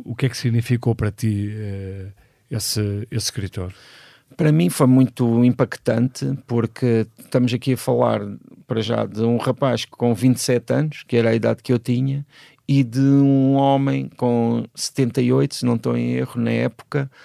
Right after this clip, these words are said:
Speaker 2: que tinha acabado de ganhar o Prémio Nobel. E para mim, receber o Prémio Saramago naquela altura era uma novidade,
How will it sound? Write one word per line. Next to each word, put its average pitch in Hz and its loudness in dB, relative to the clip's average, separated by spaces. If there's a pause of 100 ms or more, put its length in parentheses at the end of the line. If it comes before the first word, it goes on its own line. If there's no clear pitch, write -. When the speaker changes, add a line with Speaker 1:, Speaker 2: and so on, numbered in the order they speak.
(280)
Speaker 2:
que - -12
tinha 147 2
acabado 127 -2
de 117 -12
ganhar 123 -2
o 123 -4
Prémio 131 0
Nobel. 113 -2 (480)
E 127 0
para 139 2
mim, 139 0
receber 127 -2
o 123 -2
Prémio 127 0
Saramago 123 -2
naquela 127 0
altura 135 -2
era 139 0
uma 139 0
novidade, 123 0